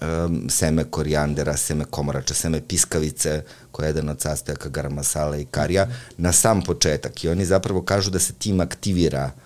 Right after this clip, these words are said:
Speaker 2: Prže ih,
Speaker 1: a,
Speaker 2: da, u
Speaker 1: jeste,
Speaker 2: stvari, na
Speaker 1: onih
Speaker 2: onom
Speaker 1: prže,
Speaker 2: nagiju,
Speaker 1: da se
Speaker 2: jest.
Speaker 1: aktivira, ovaj, njihovo dejstvo. To posebno ima veze, recimo, kad rade, kad rade sa kurkumom, jer kurkuma u sebi sadrži te kurkuminoide,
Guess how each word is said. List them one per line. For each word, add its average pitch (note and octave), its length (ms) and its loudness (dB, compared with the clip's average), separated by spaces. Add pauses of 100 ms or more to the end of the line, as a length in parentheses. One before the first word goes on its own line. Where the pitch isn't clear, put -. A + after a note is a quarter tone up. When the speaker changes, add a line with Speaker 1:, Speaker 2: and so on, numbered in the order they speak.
(140)
Speaker 2:
Prže A2 280 4
ih, F#2+ 140 2
Speaker 1:
a, - 60 -2
Speaker 2:
da, G#2+ 120 4
u G2 100 6
Speaker 1:
jeste, E2 120 6
Speaker 2:
stvari, G#2+ 220 6
na F2+ 140 6
Speaker 1:
onih F2 120 6
Speaker 2:
onom G#2 200 2
Speaker 1:
prže, G#2 220 4
Speaker 2:
nagiju, C#3 120 6
Speaker 1:
da G2+ 100 6
se G#2+ 60 6
Speaker 2:
jest. G2 240 8
Speaker 1:
aktivira, F2+ 580 4 (100)
ovaj, D2+ 560 -2
njihovo D2+ 540 -2
dejstvo. D2+ 580 0 (360)
To G#2+ 100 4
posebno A#2 520 6
ima G2 180 4
veze, F#2+ 360 4
recimo, F#2 360 2
kad D#2+ 200 -2
rade, F2+ 260 0
kad E2+ 220 -4
rade F2+ 200 0
sa - 120 -2
kurkumom, F#2+ 640 -2 (800)
jer D#2+ 100 -8
kurkuma F#2+ 420 -2
u F2 60 2
sebi F2 220 -2
sadrži E2+ 360 -2
te F2+ 220 0 (640)
kurkuminoide, F2+ 960 2